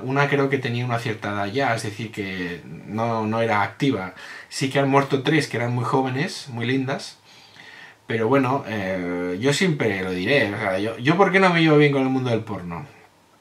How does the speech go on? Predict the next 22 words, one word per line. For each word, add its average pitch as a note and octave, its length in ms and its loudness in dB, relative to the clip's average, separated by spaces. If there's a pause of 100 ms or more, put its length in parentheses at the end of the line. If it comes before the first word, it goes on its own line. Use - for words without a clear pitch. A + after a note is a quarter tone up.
(1080)
¿Sabéis B2 260 -6
por D#3 200 -8
qué? G3 240 -2
Una C#3 140 -2
de C#3+ 80 2
las C#3+ 160 4
razones, E3 640 -2 (680)
porque B2+ 240 -8
no D3+ 100 2
me F3+ 120 0
drogo, F3 480 -2 (880)
y D3+ 80 -2
no F3 140 2
bebo F#3+ 200 0
alcohol, D#3+ 600 0
y B2 60 -6
no D3+ 100 2
voy G3 160 0
a F3 40 -2
discotecas. D3+ 880 -4 (680)
Entonces, G#3+ 500 0 (420)
mm, B2 540 -6